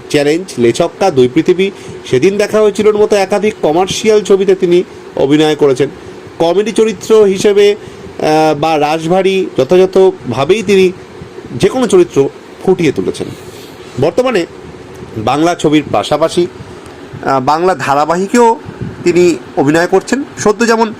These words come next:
ড্রাকুলা স্যার ছবির পর বিজয়ার পরে ছবির শুটিংয়ে প্রস্তুতি নিচ্ছেন, তেমনি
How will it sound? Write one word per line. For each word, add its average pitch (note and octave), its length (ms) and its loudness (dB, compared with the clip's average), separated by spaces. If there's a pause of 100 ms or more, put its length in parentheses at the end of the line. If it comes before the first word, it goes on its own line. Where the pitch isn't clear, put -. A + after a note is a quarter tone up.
(340)
ড্রাকুলা E3+ 500 2
স্যার G3+ 260 0
ছবির F#3 300 0
পর E3 220 2 (340)
বিজয়ার F#3 560 2
পরে D#3 340 2 (560)
ছবির E3+ 280 0
শুটিংয়ে D#3+ 460 0 (340)
প্রস্তুতি E3+ 400 2
নিচ্ছেন, G#3 480 0 (760)
তেমনি G#3 440 2